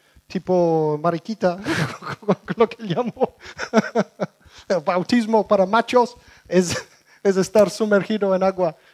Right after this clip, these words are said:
lo que hizo Lamon Jaume recientemente. <laughs> Como que el rey Jaime de Inglaterra se había bautizado así, ah, y, y, y un par de gotas de agua. Entonces ellos no querían ofenderle, los traductores.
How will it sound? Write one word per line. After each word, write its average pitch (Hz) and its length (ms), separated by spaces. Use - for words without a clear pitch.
lo 170 120
que 185 100
hizo 196 300
Lamon 180 360
Jaume 170 360
recientemente. 170 800
<laughs> - 920
Como 262 240
que 254 140
el 226 120
rey 302 320
Jaime 254 420
de 214 100
Inglaterra 214 540
se 208 160
había 208 240
bautizado 208 640
así, 196 400
ah, 180 260
y, 240 400
y, 214 60
y 196 180
un 165 180
par 160 180
de 160 80
gotas 175 380
de 180 120
agua. 170 360
Entonces 196 680
ellos 208 400
no 190 120
querían 165 380
ofenderle, 160 720
los 160 160
traductores. 170 800